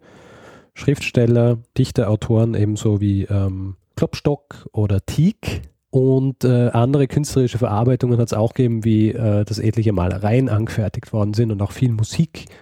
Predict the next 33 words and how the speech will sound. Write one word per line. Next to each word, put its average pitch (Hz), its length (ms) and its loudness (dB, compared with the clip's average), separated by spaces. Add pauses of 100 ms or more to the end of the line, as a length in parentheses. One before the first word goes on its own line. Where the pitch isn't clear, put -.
(160)
komponiert 123 580 2
worden 117 320 2
ist, - 320 0
äh, - 200 -4
basierend 127 720 2
auf, 110 440 0
äh, 107 320 0
diesen 110 260 -2
Gesängen 110 540 0
von 104 240 -2
Ossian. 117 440 0 (640)
Zum 110 140 -8
Beispiel 107 400 2
Brahms 104 800 0 (140)
hat - 280 -4
was - 220 -2
komponiert, 110 640 0
das 98 140 -2
heißt 104 200 0
Gesang 104 460 -2
aus 101 240 -2
Fingal 113 640 2
von 104 360 -4
Ossian. 123 580 0 (760)
Oder 113 260 2
auch 107 120 0
Franz - 340 -4
Schubert, 135 680 0
der, 110 380 2
äh, 113 220 0
elf 127 300 0
Lieder 135 340 2
auf 110 260 -2